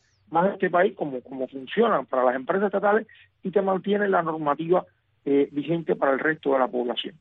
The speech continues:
Entonces, ellos sí van a verse afectados, notablemente instalado dentro de sus establecimientos, neveras, eh, frigoríficos, eh,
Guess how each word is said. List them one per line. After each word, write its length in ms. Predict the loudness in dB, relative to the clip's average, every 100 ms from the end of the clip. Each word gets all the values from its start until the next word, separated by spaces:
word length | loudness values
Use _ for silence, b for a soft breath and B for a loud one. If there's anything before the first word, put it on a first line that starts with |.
| _ _ -12
Entonces, 540 | -8 -2 0 2 -2 -2 _
ellos 300 | 2 4 2
sí 100 | 0
van 160 | 2 2
a 100 | 2
verse 220 | 0 -2
afectados, 540 | -4 -6 -2 0 0 -2 b b b -10
notablemente 480 | -10 -8 -10 -10 -16 _ _ _ _ _ -20 _ _ _ _ _ _ _ _ _
instalado 680 | -8 0 2 4 4 2 -2 0
dentro 380 | -2 -2 -2 -2
de 60 |
sus 200 | -2 -2
establecimientos, 800 | 0 2 2 0 -4 -4 -4 -6 b b _
neveras, 640 | -2 2 4 4 4 2 b b _ -2
eh, 260 | 2 2 2
frigoríficos, 640 | 2 4 4 2 0 2 2 0 _ _ _ _ _ _ _ _ _ _ _ _ _
eh, 160 | -6